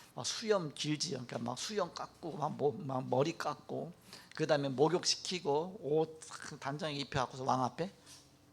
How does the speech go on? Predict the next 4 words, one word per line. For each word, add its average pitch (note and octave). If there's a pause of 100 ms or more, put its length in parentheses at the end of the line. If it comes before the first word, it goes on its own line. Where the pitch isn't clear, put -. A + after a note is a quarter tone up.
(160)
나. - (1500)
그래서 A2
이제는 A2+ (880)
거기서 A#2+